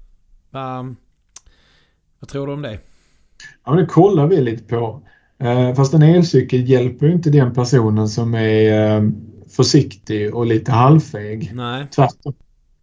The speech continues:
Speaker 2: Eh,
Speaker 1: Nej.
Speaker 2: eller
Speaker 1: Och så har vi
Speaker 2: så gör
Speaker 1: feg som något negativt. Det är bra att vara försiktig ibland så man inte slår sig så mycket, tänker jag.
Speaker 2: Ja, absolut.
Speaker 1: Ja.
Speaker 2: Ja, men successivt lära sig hur, hur en cykel fungerar och hur man tar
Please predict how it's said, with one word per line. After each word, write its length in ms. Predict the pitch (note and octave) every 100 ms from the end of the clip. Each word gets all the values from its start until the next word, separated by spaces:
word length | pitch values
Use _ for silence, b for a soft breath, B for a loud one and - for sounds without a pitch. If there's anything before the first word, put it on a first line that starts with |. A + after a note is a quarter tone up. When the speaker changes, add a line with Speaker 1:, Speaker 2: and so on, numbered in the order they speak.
| _ -
Speaker 2:
Eh, 60 | B2
Speaker 1:
Nej. 280 | B2 A#2+ B2
Speaker 2:
eller 140 | D#3 D3+
Speaker 1:
Och 60 |
så 80 | C3
har 40 | D#3+
vi 80 |
Speaker 2:
så 60 | D#3
gör 60 | C3+
Speaker 1:
feg 280 | D#3+ C#3+
som 140 | A#2 D3+
något 140 | C#3+
negativt. 380 | E3 C3 A#2 A#2+
Det 100 | D#3
är 40 | F#3+
bra 360 | G3+ G#3 C#3+
att 60 | D3
vara 120 | D3+
försiktig 440 | C#3+ - D#3+ - D3+
ibland 280 | E3 C#3
så 80 | -
man 140 | C#3+ D3
inte 160 | D3+
slår 320 | - D3+ A#2
sig 240 | G2 A2+ G#2+
så 180 | - B2+
mycket, 300 | A#2 B2 A2+
tänker 240 | A#2 C#3
jag. 60 | - _ _ _ - - - C#3
Speaker 2:
Ja, 200 | B2+ A#2
absolut. 460 | A#2+ - D#3+ C3+ G#2 A#2
Speaker 1:
Ja. 100 | D3 B B B
Speaker 2:
Ja, 120 | C3 C#3
men 100 | C3+
successivt 540 | D3 - - B2+ A2+
lära 360 | - E3 F3 B2+
sig 220 | B2 A#2+
hur, 340 | B2+ B2+ B2+
hur 220 | B2+ B2+
en 60 | B2
cykel 300 | B2 A#2 -
fungerar 540 | G#2 C3 C3 A#2 A#2+ A#2+
och 200 | A#2+ A#2
hur 120 | B2+
man 200 | A#2 A#2
tar 420 | - A#2+ A#2 A2+